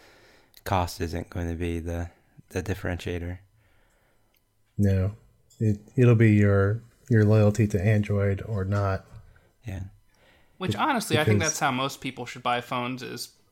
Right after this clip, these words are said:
Speaker 3: buy one with whatever platform you're, you're comfortable with, 'cause they're, they're pretty comparable at this point.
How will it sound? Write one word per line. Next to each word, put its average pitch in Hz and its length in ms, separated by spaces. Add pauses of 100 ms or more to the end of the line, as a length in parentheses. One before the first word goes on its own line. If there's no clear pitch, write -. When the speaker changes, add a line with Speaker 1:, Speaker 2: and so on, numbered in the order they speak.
(140)
Speaker 3:
buy 131 180
one 127 240
with 127 160
whatever 123 280
platform 123 680
you're, 123 400 (560)
you're 135 100
comfortable 135 520
with, 120 200
'cause - 200
they're, 180 320 (180)
they're 202 100
pretty 202 280
comparable 131 520
at - 80
this 135 160
point. 123 340